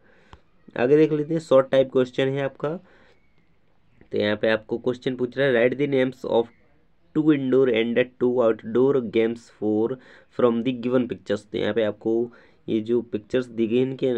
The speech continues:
according आपको इनका नाम लिखना है कि इस खेल का नाम क्या है। तो पहला जो आपको दिया गया है, indoor and outdoor दिए गए हैं,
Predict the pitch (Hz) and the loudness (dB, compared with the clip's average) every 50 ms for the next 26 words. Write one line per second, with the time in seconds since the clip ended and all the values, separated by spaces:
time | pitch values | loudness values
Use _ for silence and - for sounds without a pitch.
0 | - - _ _ _ _ _ _ _ _ - - 110 - 117 117 123 120 117 113 | -4 -8 _ _ _ _ _ _ _ _ -12 -10 -2 0 2 2 2 2 -2 -2
1 | 113 - 120 117 113 - 123 113 101 95 101 107 107 110 - 113 113 123 139 139 | -2 -2 -4 -4 -4 -4 -4 -2 -2 -2 -2 -4 -4 -6 -4 -4 -4 -4 -4 -4
2 | - 139 123 - - - - 107 107 107 - 104 101 95 90 90 - - - - | -6 -6 -6 -8 -8 -6 -2 -2 -2 0 -2 -2 -2 -4 -4 -6 -8 -10 -10 -8
3 | - 104 - 107 107 107 117 127 127 117 120 120 113 110 - - 110 101 98 104 | -8 -4 -2 -2 -2 -2 -4 -6 -4 -2 -2 -2 -2 -2 -4 -6 -6 -4 -2 0
4 | 104 110 113 117 117 117 117 117 123 135 151 143 _ - - - - 107 113 110 | 0 0 2 2 0 -2 -2 -4 -8 -14 -16 -16 _ -18 -12 -8 -6 -4 -2 0
5 | 120 131 127 127 123 120 113 - 98 101 98 92 101 101 95 95 98 104 101 95 | 0 0 0 0 -2 -2 -2 -2 -2 -2 -2 -2 -2 -2 -2 -2 -4 -6 -4 -4
6 | 104 104 110 113 139 | -4 -6 -6 -8 -12